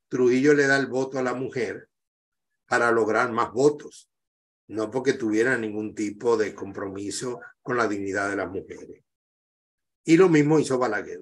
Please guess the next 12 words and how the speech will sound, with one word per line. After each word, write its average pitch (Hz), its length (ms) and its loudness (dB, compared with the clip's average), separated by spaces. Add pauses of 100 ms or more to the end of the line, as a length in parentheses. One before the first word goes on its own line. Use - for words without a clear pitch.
(220)
Balaguer, 113 760 2 (240)
una 117 240 -2
vez 117 160 2
en 120 100 -2
el 113 120 -2
gobierno, 113 680 -2 (320)
convertía 110 520 0
las 107 140 2
elecciones 113 760 -2 (300)
en 117 260 -2
algo 110 560 0 (360)
para 113 560 2